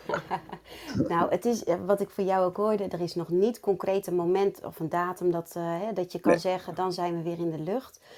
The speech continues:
Speaker 1: Dus, eh, hoe kunnen we, hoe kunnen we mensen op de hoogte houden? Ga jij via LinkedIn, ga je daar iets over zeggen? Dat we kunnen zeggen: "Volg Emiel in ieder geval op LinkedIn." Dat je daar kunt, eh, zien.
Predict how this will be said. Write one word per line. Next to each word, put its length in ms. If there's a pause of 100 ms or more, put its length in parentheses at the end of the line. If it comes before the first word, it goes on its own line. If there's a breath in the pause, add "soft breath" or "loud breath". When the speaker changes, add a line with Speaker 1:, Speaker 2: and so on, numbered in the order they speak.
(200 soft breath)
Speaker 1:
Dus, 260 (200)
eh, 220
hoe 260
kunnen 260
we, 240
hoe 160
kunnen 220
we 60
mensen 260
op 60
de 60
hoogte 340
houden? 280
Ga 140
jij 300 (240 soft breath)
via 280
LinkedIn, 580
ga 160
je 140
daar 340 (240 soft breath)
iets 200
over 200
zeggen? 320
Dat 140
we 100
kunnen 260
zeggen: 320
"Volg 360
Emiel 300
in 120
ieder 140
geval 200
op 100
LinkedIn." 600 (300 soft breath)
Dat 180
je 120
daar 260
kunt, 360
eh, 80 (140)
zien. 400